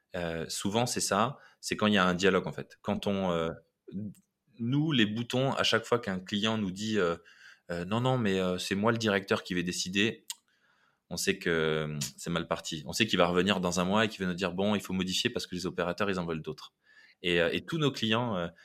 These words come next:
qui nous disent, euh, bah, euh, qui c'est qui doit écrire la liste, on leur dit à chaque fois la même chose. C'est celui qui appuie sur le bouton,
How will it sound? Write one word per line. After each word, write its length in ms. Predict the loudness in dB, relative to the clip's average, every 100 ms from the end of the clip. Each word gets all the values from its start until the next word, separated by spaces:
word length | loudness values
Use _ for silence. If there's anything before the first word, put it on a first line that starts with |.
| -16
qui 140 | -6 -2
nous 120 | -2
disent, 260 | 0 0 2
euh, 160 | 2
bah, 340 | 4 4 4 2
euh, 140 | 0
qui 160 | -2 0
c'est 140 | 0
qui 120 | 0
doit 140 | 2 2
écrire 220 | 2 0
la 80 | 0
liste, 340 | 0 -6 -8
on 60 | -6
leur 140 | -4
dit 120 | 0
à 60 | 0
chaque 120 | 0
fois 80 | -2
la 80 | -2
même 80 | -2
chose. 300 | -4 -4 -8 -20 -16
C'est 120 | -6
celui 280 | -2 2 2
qui 120 | 2
appuie 160 | 0 0
sur 160 | -2
le 60 | -2
bouton, 380 | -4 -6 -8